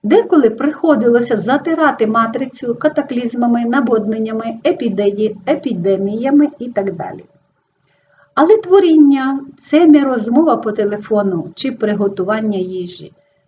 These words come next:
Творіння — це створення свого майбутнього на базі уявлень,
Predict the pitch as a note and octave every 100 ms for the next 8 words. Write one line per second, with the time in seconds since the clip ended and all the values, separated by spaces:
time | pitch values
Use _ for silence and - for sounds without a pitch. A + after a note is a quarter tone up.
0 | _ G#3 A3+ B3 D4 F#4 E4 G#3+ F#3+ -
1 | B3+ - - A#3 F#4 F#4 C#4 C4 - B3
2 | D#4+ D4 B3+ A#3 F#3+ G#3+ D4+ - B3+ A3
3 | F3 D3 - _ - G3 G#3+ F#3 A#3+ D4
4 | A3+ A#3+ A#3 A3 F#3 F#3+ A#3+ C4 F3 D#3